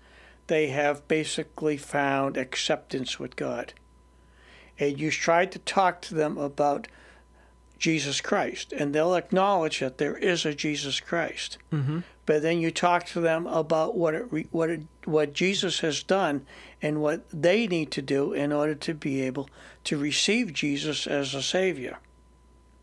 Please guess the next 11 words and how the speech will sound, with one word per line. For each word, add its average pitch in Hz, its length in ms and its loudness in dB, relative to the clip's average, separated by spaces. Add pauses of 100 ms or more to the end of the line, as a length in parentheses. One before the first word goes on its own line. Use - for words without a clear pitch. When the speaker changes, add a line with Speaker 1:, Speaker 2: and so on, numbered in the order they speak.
(380)
Speaker 1:
But 165 140 2
yet 160 260 2
they 175 160 4
feel 170 300 2
that 151 200 -2
their 156 160 2
religion 151 760 0 (420)
is 143 240 2
enough. 147 500 -2 (4000)
What 170 240 4
happened? 175 480 2